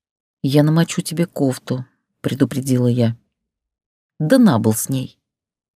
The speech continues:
Эмири крепко прижала меня к себе. «У меня в рюкзаке смена есть. Давай поплачь. Вот так. Умница». «Умница» разревелась в лучших традициях сопливой мелодрамы,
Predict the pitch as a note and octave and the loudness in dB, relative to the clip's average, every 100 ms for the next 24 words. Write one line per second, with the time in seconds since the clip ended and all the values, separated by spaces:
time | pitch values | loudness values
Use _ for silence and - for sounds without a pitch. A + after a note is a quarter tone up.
0 | _ G3 G#3 A3+ - G#3 G#3+ F#3 F3 F#3 | _ 8 8 6 4 2 2 0 2 4
1 | F#3 F3+ F3+ F3+ E3+ - F3+ D3 B2 A2+ | 4 6 6 4 0 -2 0 2 0 -4
2 | _ _ _ _ _ _ _ _ - E3 | _ _ _ _ _ _ _ _ 2 4
3 | E3 D#3+ D#3 C#3+ E3 - E3+ E3 D3+ C#3 | 6 4 2 0 -2 0 -2 0 0 0
4 | C3 B2+ - - _ - D3 F3+ D#3 D3 | -4 -10 -14 -20 _ -6 0 2 2 -2
5 | D3+ D#3 C3+ - - _ _ _ E3+ F#3 | -2 -2 -2 -8 -16 _ _ _ -2 -2
6 | - A#2+ - - _ _ _ _ E3 C3+ | -4 -8 -10 -20 _ _ _ _ -2 0
7 | B2 - D3 - _ _ _ _ _ _ | -2 -8 -14 -18 _ _ _ _ _ _
8 | _ _ _ _ _ C4 D4 C#4+ B3 - | _ _ _ _ _ 6 8 8 8 2
9 | - A3 G3+ - _ _ D#3+ F#3+ G3 G#3+ | 0 0 0 -6 _ _ 2 4 4 4
10 | G#3+ B3 D3+ - C3+ G3 - D#3+ - D#3 | 6 4 2 -2 -2 -2 0 -4 0 2
11 | E3+ F#3 D3+ C#3 D#3+ - F3+ E3 D#3 D#3 | 2 0 0 0 -2 0 2 2 2 2
12 | D3+ C#3 C3 A#2+ | 2 2 0 -2